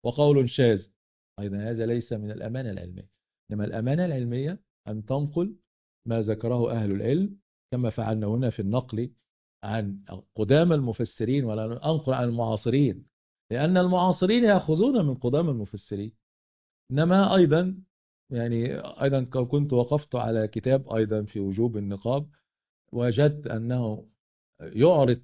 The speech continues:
تماما مثلا عن قول ابن جرير الطبري، وعن قول ابن كثير، اللي هم المف-، المفسرين الذين يقولون أنه الراجح كذا، ويأتي بما يريد، وهذا أيضا خلل في البحث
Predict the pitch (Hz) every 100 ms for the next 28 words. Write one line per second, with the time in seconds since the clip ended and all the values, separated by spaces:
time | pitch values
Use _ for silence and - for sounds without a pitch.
0 | _ 127 143 165 180 180 175 185 175 135
1 | 147 147 139 131 123 151 160 135 127 139
2 | 143 139 127 113 101 - _ _ _ _
3 | _ _ _ _ _ _ - 110 117 120
4 | 156 170 143 135 143 139 117 123 113 120
5 | 123 117 123 117 98 - 107 127 127 117
6 | - 98 98 101 104 110 107 101 98 98
7 | 92 104 - 113 139 156 123 110 110 135
8 | 117 110 117 135 139 135 117 113 113 113
9 | 127 123 - - 104 95 - _ _ _
10 | _ _ 110 120 165 143 127 127 117 110
11 | 104 95 - - - 170 - 131 120 110
12 | - 226 175 196 - 127 - 107 101 123
13 | -